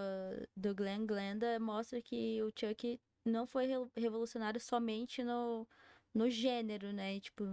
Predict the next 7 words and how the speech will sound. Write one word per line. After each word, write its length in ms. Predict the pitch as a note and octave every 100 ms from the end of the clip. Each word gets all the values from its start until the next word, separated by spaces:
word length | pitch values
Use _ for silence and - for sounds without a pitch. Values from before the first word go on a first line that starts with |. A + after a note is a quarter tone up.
| G3
em 180 | - G3+
si, 380 | - G#3 F#3+ - - - - _ -
mas 240 | G3+ G#3+
em 200 | A3 A3
muitas 560 | A3 A3 G#3+ A3+ A#3 B3
outras 320 | A#3+ B3+ C4+
coisas. 800 | - G3+ G3 G3+ G#3 - - -